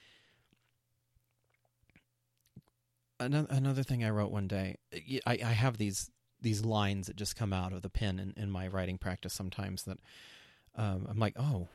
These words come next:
where did that come from? That's really good." Um, and I've, I've turned this into an affirmation that I end a lot of my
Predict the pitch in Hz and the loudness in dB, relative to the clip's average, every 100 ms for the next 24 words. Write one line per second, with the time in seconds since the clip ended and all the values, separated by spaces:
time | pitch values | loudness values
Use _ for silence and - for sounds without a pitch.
0 | - - 151 123 123 - 110 90 92 92 | -12 -2 0 2 2 0 -2 -2 -2 -2
1 | - - 101 95 131 85 - - - - | -2 -2 -2 2 4 2 -2 -20 -20 -20
2 | - - - 107 104 117 - _ _ _ | -20 -10 -4 -4 -4 -8 -14 _ _ _
3 | 131 127 120 - 120 - - 151 127 - | 6 6 6 0 -2 0 2 4 4 2
4 | 110 104 98 101 95 92 95 95 90 87 | 2 4 4 4 4 4 2 0 0 0
5 | 90 - 104 98 92 90 90 87 90 87 | 0 0 2 2 2 2 0 2 2 2
6 | 90 | 0